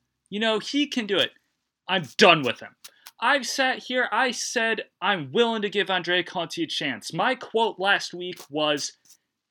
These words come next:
"If he's on, he's good." Well, you know what? If that's what it takes to get him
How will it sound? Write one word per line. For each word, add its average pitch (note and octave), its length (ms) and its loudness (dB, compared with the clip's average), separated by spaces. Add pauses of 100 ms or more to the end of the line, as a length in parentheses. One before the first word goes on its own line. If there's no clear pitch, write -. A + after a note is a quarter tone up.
(260)
"If A3+ 220 2
he's G#3+ 280 -2
on, F3+ 280 2
he's D#3 260 -8
good." A2 320 -4 (320)
Well, E3+ 160 2
you C#3 200 0
know G#3 260 2
what? B3+ 380 4 (340)
If - 200 2 (120)
that's A3 400 2
what A3+ 180 0
it G#3+ 160 0
takes - 460 -2
to F#3+ 100 -4
get F#3 300 2
him G3 460 -2